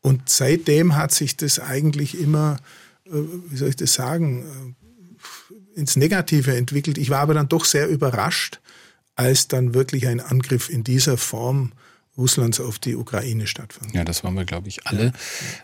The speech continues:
Speaker 1: Ja.
Speaker 2: Ähm, außer die, die es schon immer gesagt hatten, ähm, oder danach behaupteten, sie hätten es schon immer gesagt. Ähm, Sie, äh, aber welche, welche Zeichen gab's da auch aus Deutschland? Also ich nehme an, Sankt Petersburg, Novosibirsk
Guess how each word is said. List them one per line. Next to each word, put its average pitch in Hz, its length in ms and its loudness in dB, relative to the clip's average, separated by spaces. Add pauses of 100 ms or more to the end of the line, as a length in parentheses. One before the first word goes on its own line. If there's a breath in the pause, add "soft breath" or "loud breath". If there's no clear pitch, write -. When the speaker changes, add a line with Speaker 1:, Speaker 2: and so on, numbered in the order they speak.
(120)
Speaker 1:
Ja. 98 200 2
Speaker 2:
Ähm, 98 320 4
außer 98 220 0
die, 95 140 0
die 92 80 -2
es 92 80 0
schon 95 140 0
immer 98 140 -2
gesagt 92 360 0
hatten, 101 460 2
ähm, 92 480 4 (100)
oder - 360 -2
danach 82 280 0
behaupteten, 95 540 0
sie 90 120 0
hätten - 120 -2
es 113 80 0
schon 98 100 -2
immer 95 140 -6
gesagt. 95 480 -4 (100)
Ähm, 95 300 -2 (240)
Sie, 117 400 4
äh, - 120 -14 (800)
aber 107 220 0
welche, 123 300 2
welche 127 260 2
Zeichen 135 300 2
gab's 117 220 2
da 113 100 0
auch 123 100 -4
aus - 160 0
Deutschland? 113 340 2
Also 110 200 2
ich 127 200 -4
nehme 127 220 4
an, 127 220 4
Sankt 117 260 0
Petersburg, 135 460 0
Novosibirsk 120 640 2